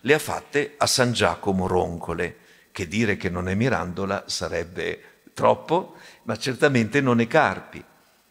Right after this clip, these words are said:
Allora, un uomo venerabile come Don Zeno Saltini, un uomo geniale, e un uomo, un grande santo come il beato Edoardo Fogherini, sono riusciti a essere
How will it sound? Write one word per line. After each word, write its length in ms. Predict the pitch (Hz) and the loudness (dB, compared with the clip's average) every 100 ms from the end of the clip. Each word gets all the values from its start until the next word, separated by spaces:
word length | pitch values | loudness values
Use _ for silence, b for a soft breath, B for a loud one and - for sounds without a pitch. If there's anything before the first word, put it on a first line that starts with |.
| b b b b b b _ | b b b b b b _
Allora, 300 | 131 123 123 | 2 6 6
un 140 | 127 131 | 6 6
uomo 320 | 180 175 135 | 6 6 4
venerabile 920 | 127 127 120 135 131 95 90 85 76 _ _ _ _ _ _ _ _ | 4 4 6 6 2 0 -8 -8 -10 _ _ _ _ _ _ _ _
come 280 | 131 131 | 4 4
Don 200 | 127 117 | 4 4
Zeno 300 | 113 139 131 | 4 4 4
Saltini, 540 | - 117 110 135 135 107 | 2 0 0 2 2 2
un 140 | 104 | 2
uomo 300 | 117 143 131 | 4 4 4
geniale, 920 | 107 113 110 131 143 107 85 78 76 - _ _ _ _ _ _ _ _ - | 2 2 4 4 4 4 0 -8 -12 -20 _ _ _ _ _ _ _ _ 4
e 120 | 135 | 4
un 180 | 131 135 | 6 6
uomo, 600 | 151 190 202 196 170 - | 6 6 6 4 4 4
un 280 | 135 117 107 | 4 4 4
grande 420 | 120 180 190 160 | 4 4 4 2
santo 640 | - 147 120 101 95 92 | 2 4 2 2 -2 -4
come 220 | - 101 98 | -4 -4 -2
il 80 | |
beato 360 | 92 113 123 101 | 2 2 2 -2
Edoardo 380 | 95 101 98 90 | 0 0 0 -6
Fogherini, 720 | - 104 120 147 202 196 - B B B B | -10 -6 -4 -4 -4 -6 -8 B B B B
sono 320 | - 156 147 | 0 2 4
riusciti 480 | 139 147 - 185 - | 2 2 0 -2 2
a 60 | 127 | 4
essere 460 | 160 - 127 120 | 4 2 2 0